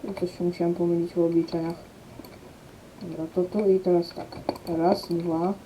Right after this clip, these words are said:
raz, dwa. Tu idzie to.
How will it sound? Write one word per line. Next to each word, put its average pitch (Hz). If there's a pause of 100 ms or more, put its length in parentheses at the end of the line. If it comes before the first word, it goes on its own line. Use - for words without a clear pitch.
(240)
raz, 180
dwa. 170 (180)
Tu 185
idzie 165 (520)
to. 175